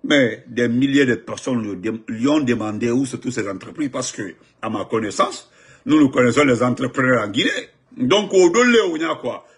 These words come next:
Bonsoir, partagez, mettez les cœurs. Bonsoir à mon frère Doumbia Moussa. Voilà. Seydou Kouli, on doit écouter, Marseillais, partagez, mettez les cœurs.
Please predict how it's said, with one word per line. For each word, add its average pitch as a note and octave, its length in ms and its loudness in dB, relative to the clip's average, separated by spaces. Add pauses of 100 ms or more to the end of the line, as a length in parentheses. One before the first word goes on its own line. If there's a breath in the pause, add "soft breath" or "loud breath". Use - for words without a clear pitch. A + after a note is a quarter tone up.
Bonsoir, F#3 540 0
partagez, D#3 580 0
mettez D#3 300 -2
les C3+ 160 -2
cœurs. B2+ 260 -4 (300 soft breath)
Bonsoir D#3 460 0
à C#3 40 2
mon C3 160 -2
frère C3+ 220 -4
Doumbia B2 400 -2
Moussa. A2+ 540 -6 (160)
Voilà. G#2 380 -10 (360 soft breath)
Seydou E3+ 360 0
Kouli, E3+ 220 4
on D#3+ 100 4
doit D#3+ 200 6
écouter, C3 320 -4
Marseillais, B2 560 -4 (180)
partagez, D3 480 0
mettez C3 300 -2
les A2+ 160 -8
cœurs. G2+ 200 -10